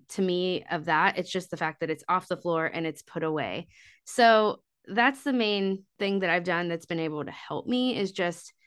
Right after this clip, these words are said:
have a very loose system to clean this stuff up. Another mindset shift that I've had to have is, and I'm still kind of in the process of this one,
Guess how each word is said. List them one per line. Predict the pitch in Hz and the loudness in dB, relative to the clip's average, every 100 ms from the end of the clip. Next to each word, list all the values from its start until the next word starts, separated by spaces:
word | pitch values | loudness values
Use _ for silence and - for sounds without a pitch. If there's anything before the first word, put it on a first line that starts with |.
| - | -8
have | - 202 | 0 0
a | 196 170 156 | 2 2 0
very | 156 180 185 | 2 4 4
loose | 165 160 165 175 190 - - _ - | 2 -2 0 0 0 -6 -20 _ -20
system | - 180 170 - 165 165 165 | -8 -6 -4 -2 0 0 -4
to | 175 | -6
clean | 165 170 160 | -6 -4 -2
this | 160 147 | -4 -6
stuff | - 139 - | -8 -8 -2
up. | 131 110 - - - - | 0 -2 -6 -20 -20 -2
Another | - 202 214 214 247 | 4 6 6 6 6
mindset | 214 180 185 185 175 | 6 4 2 0 -2
shift | - 180 | -2 -4
that | 180 | 0
I've | 170 165 | 0 0
had | 165 165 | 0 0
to | 165 | 0
have | 160 151 - | 0 0 0
is, | 170 165 160 - - | 0 0 -2 -8 -2
and | 196 - | 0 0
I'm | 165 180 | -2 -2
still | 147 - 170 156 151 | -4 0 0 0 -4
kind | - 165 | -2 -2
of | 151 | 0
in | - 160 | -2 -2
the | |
process | 156 151 156 156 | 0 0 0 -4
of | 156 147 | -6 -4
this | 147 - | -6 -2
one, | 170 175 | 0 0